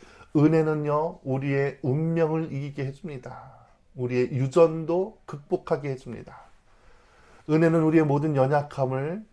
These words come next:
강함으로 이기게 해줍니다. 그것이 바로 은혜입니다. 은혜로 오신 분이 바로 예수 그리스도이시죠. 그렇기 때문에 우리는 날마다 하나님의 은혜를 구하는 기도를 합니다.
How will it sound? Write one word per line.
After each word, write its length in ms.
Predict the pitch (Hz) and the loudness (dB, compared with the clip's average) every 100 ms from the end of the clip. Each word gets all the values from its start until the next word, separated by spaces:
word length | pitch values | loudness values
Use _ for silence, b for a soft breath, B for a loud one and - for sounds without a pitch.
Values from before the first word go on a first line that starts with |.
| _ - | _ -18
강함으로 880 | - 139 143 143 139 139 151 180 - | -8 -4 0 0 0 -2 -2 -4 -8
이기게 380 | 139 143 143 131 | -12 -8 -6 -6
해줍니다. 560 | 143 139 127 123 - _ _ _ _ _ _ _ | -8 -14 -14 -16 -20 _ _ _ _ _ _ _
그것이 260 | - 101 - | -14 -14 -10
바로 300 | 107 120 123 | -8 -6 -4
은혜입니다. 720 | 127 139 143 135 123 - - - b b b b b - | -2 -2 -4 -6 -12 -14 -18 -20 b b b b b -4
은혜로 500 | 139 151 156 151 156 | 0 2 2 2 2
오신 300 | 135 127 143 | 0 -4 -6
분이 180 | 135 135 | -8 -6
바로 260 | 123 120 127 | -4 -4 -2
예수 340 | 117 113 120 - | -2 -4 -8 -12
그리스도이시죠. 1000 | - 127 131 - 135 127 123 _ - - - _ _ _ _ _ b b b b b - | -10 -10 -10 -10 -10 -10 -12 _ -20 -20 -20 _ _ _ _ _ b b b b b -2
그렇기 320 | 143 151 151 | 2 2 2
때문에 240 | 165 151 | 2 2
우리는 340 | 147 139 143 143 | 0 0 -2 -4
날마다 800 | 120 139 147 143 143 156 214 - | -4 -2 0 2 2 0 -2 -8
하나님의 640 | - 170 156 147 147 131 | -6 -2 -2 -4 -6 -4
은혜를 480 | 131 135 127 127 123 | -4 -4 -4 -4 -6
구하는 680 | - 120 123 117 117 120 | -10 -6 -4 -4 -6 -10
기도를 460 | - 131 120 113 120 | -14 -6 -4 -4 -6
합니다. 640 | 135 127 135 - - - | -10 -12 -14 -18 -20 -20